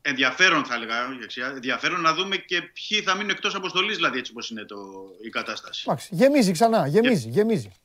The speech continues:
Speaker 1: γεμίζει, ναι, ναι, ναι.
Speaker 2: Ωραία. Και όταν θα μπουν και οι μεταγραφές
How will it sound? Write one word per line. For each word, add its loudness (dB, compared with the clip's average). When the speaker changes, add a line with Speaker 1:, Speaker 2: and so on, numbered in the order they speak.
Speaker 1:
γεμίζει, 0
ναι, 2
ναι, -10
ναι. -14
Speaker 2:
Ωραία. 2
Και 4
όταν 6
θα 10
μπουν 2
και 2
οι 6
μεταγραφές 2